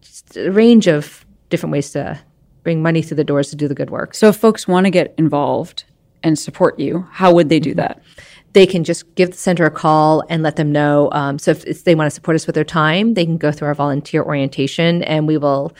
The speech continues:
Speaker 1: then hook them up with a volunteer o-, opportunity. If they wanna donate, we have the best development department who will sit down with you and really talk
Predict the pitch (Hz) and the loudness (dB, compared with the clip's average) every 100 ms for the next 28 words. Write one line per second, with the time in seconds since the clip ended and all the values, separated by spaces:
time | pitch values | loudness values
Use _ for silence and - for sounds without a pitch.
0 | - - - 151 175 175 156 135 156 151 | -20 -14 -6 0 0 0 0 0 -2 0
1 | 147 139 147 - - - - 156 143 226 | 0 -2 -6 -6 -10 -10 -8 -6 -4 0
2 | 226 226 214 208 208 - _ - 180 165 | 2 4 2 0 -4 -20 _ -4 0 2
3 | 160 147 - 175 170 170 165 165 156 151 | 0 -2 0 2 4 4 2 -2 -4 -6
4 | - 170 _ - 156 147 - - - - | -6 -12 _ -6 -2 -2 -6 -14 -16 -20
5 | - - - - 160 151 135 139 - 165 | -20 -20 -20 -14 -4 0 0 -2 -2 -2
6 | 156 151 127 - 170 151 151 147 147 - | 0 -2 -4 -4 -2 0 0 0 -2 -10
7 | - _ - - 214 208 175 160 151 156 | -20 _ -6 2 4 6 4 4 0 -2
8 | 147 151 180 170 165 160 151 - | -2 0 2 2 0 0 0 -2